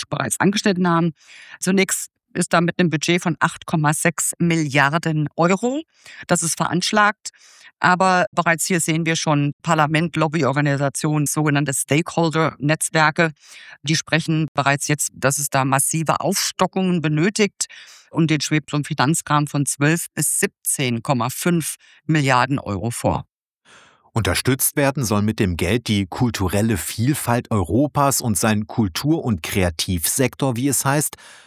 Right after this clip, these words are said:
Speaker 2: Nun ist der Bereich Kultur ja weit gefächert. Das könnte theoretisch ja auch der Reigentanz von Sorben in der brandenburgischen Lausitz sein. Welcher Kulturbereich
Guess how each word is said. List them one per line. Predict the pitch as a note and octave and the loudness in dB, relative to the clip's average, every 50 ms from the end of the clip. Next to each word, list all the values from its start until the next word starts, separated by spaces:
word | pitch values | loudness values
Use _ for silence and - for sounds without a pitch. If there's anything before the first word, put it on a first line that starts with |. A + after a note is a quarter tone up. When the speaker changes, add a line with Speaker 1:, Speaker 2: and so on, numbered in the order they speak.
| _ _ _ _ | _ _ _ _
Speaker 2:
Nun | - B2 | -4 -2
ist | - - - | -2 0 2
der | E3+ C#3+ | 2 2
Bereich | C3 A#2+ - A#2 C3 - | 2 2 2 2 0 0
Kultur | - - C3 A#2+ - C#3 C#3+ | 0 -2 -2 0 2 0 0
ja | C#3 C3+ A#2 G2+ | 2 2 2 2
weit | A#2 A#2+ - - | 2 0 2 0
gefächert. | B2 G#2+ - E3+ E3 - A#2+ E2+ D#2+ E2+ | -2 0 2 0 2 2 0 -2 -2 -4
Das | D#2+ - | -4 -2
könnte | - - B2 A2+ - A2 | 0 0 0 0 0 -2
theoretisch | - - B2 A2 G2 D#2+ G2 A#2 A#2 - C3 - - | 0 0 0 0 2 2 0 0 0 0 -4 0 0
ja | - D2+ | 0 0
auch | - G2+ A2+ G#2+ - - F2+ - - | 2 2 0 0 -2 -6 -10 -4 0
der | A2 G#2 G#2 G#2 G2+ F#2 - - - - - _ | 0 2 4 2 2 0 -4 -16 -20 -20 -4 _
Reigentanz | A#2 F#2+ E2+ F#2+ C3 D#3 - - D3 C3 A#2 - B2+ B2+ C3 A#2+ - - | -2 0 2 2 0 0 0 0 -2 -2 0 0 0 0 0 0 -2 0
von | - A#2+ A2+ G#2 | 0 0 2 2
Sorben | - - G2 A#2+ C#3 C3+ A#2+ C3 C3 C3+ | 2 2 2 2 2 0 0 -2 -4 -2
in | B2+ A#2 A2+ | -2 -2 0
der | A2+ A2 | 0 0
brandenburgischen | F2+ - G2 B2+ C#3 C#3 B2+ G#2+ G2+ A#2+ A2+ A#2 A2 - A#2+ | 0 0 0 0 -2 -2 -2 -2 0 0 0 0 -2 -2 -2
Lausitz | A2 A2 D3 G#3 F#3 - G#2 G2 - - - | 0 0 2 2 0 0 -2 -2 -2 -2 -2
sein. | - F#2 E2 E2+ E2+ F2+ - | 0 0 -2 -2 -4 -8 -12
Welcher | F2 D#2+ G#2 - A#2 C3+ - - | -16 -10 -4 -2 -2 0 0 0
Kulturbereich | - - - D3 B2 - - F#3+ F#3 F3+ D3+ B2+ C3+ C#3 - | 0 0 0 -2 0 0 -2 0 0 2 2 2 2 0 0